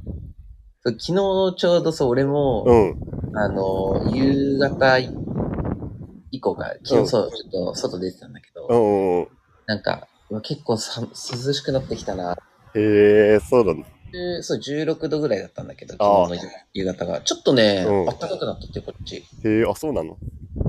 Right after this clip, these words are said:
Speaker 1: うん。で、なんか、あ、そういえば、埼玉どうなんだろうみたいな。
Speaker 2: うんうん。
Speaker 1: で、前住んでたところに検索かけてやったら、
Speaker 2: うん、うん。
Speaker 1: 二十六度とかなって。
Speaker 2: あ、<laughs> うんうん。
Speaker 1: いや、結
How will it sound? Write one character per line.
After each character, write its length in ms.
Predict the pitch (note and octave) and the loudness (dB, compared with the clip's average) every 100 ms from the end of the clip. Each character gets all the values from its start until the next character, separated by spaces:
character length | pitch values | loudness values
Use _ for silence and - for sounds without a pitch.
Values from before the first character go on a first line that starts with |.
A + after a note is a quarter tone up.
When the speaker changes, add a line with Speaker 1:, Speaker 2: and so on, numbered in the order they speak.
| - - | -4 -2
Speaker 1:
う 40 | |
ん。 220 | A2 G2 - - - - - - - - | -2 -2 -6 -14 -16 -16 -14 -16 -16 -8
で、 280 | B2 C3+ C3 | 0 2 2
な 100 | B2 | 0
ん 40 | B2 | 2
か、 240 | A2 F#2+ - | 2 2 2
あ、 160 | A2+ | 0
そ 140 | A2 C3 | 2 2
う 20 | |
い 20 | |
え 20 | |
ば、 240 | A2+ G#2 - - - - - | 4 2 -2 -12 -10 -8 -6
埼 240 | - B2+ | -2 0
玉 180 | G#2+ F#2 | 0 0
ど 100 | G2+ | 2
う 80 | G#2+ | 2
な 80 | F#2+ | 2
ん 40 | |
だ 100 | E2+ | -2
ろ 100 | - | -4
う 160 | - - | -6 -8
み 60 | |
た 60 | - | -10
い 80 | - | -10
な。 180 | - A#2 | 0 4
Speaker 2:
う 20 | |
ん 400 | A2 G#2 F#2+ E2+ | 6 6 4 2
う 1160 | C#2+ - - - - - - _ - - - - | -2 -10 -12 -12 -14 -16 -20 _ -20 -20 -20 -12
ん。 40 | |
Speaker 1:
で、 80 | A2+ | -4
前 260 | G#2+ A2+ G#2+ | 0 2 0
住 200 | - A#2 | -2 -2
ん 40 | |
で 60 | F#2+ | 0
た 140 | F#2+ | -2
と 100 | - | -2
こ 140 | - | -4
ろ 80 | G2 | -2
に 220 | F#2+ F2 | -2 -6
検 260 | - G2+ F#2+ | -6 -6 -6
索 180 | G2 - | -8 -12
か 80 | G2+ | -12
け 120 | F#2 | -12
て 300 | - - A#2+ | -12 -14 -6
や 180 | A#2+ G#2 | 0 0
っ 20 | |
た 80 | F2 | 0
ら、 160 | - - - | -6 -8 0
Speaker 2:
う 80 | G#2+ | 0
ん、 100 | D#2+ | 0
う 40 | |
ん。 60 | - - - - - G#2+ | -8 -20 -20 -18 -4 0
Speaker 1:
二 120 | D3+ | 2
十 160 | C3+ G2+ | 2 2
六 240 | G#2+ C#3 | 4 4
度 80 | G#2 | 2
と 80 | - | -4
か 80 | |
な 180 | F#2 G2 | -4 0
っ 20 | F#2+ - | 0 2
て。 60 | |
Speaker 2:
あ、 340 | C3 B2+ B2 A2 | 2 4 2 4
<laughs> 0 | |
う 60 | A#2+ | 2
ん 200 | G2+ F#2+ | 2 0
う 20 | |
ん。 0 | |
Speaker 1:
い 40 | E2 - | -4 2
や、 160 | D3+ C#3 | 2 2
結 260 | - G#3+ | -2 -2